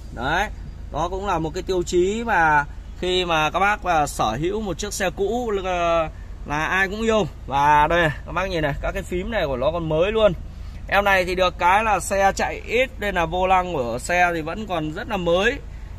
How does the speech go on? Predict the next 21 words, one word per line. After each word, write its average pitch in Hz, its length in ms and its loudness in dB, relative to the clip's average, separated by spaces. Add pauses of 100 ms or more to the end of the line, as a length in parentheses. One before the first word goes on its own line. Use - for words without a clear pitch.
(120)
Các 190 120 0
cái 208 120 -2
phần 160 220 0
này 151 200 2
vẫn 190 220 -6
còn 190 80 -6
nó 160 80 -4
mới 170 320 0
luôn. 220 200 0 (240)
Và 139 280 -6
mặt 143 260 -6
trên 170 260 0
này. 156 100 -2 (1040)
Đó. 160 280 -4 (880)
Ờ, 185 200 -4
xe 208 320 2
thì 190 120 0
vừa 175 220 0
mới 208 120 -2
về 180 240 6
xong 202 320 6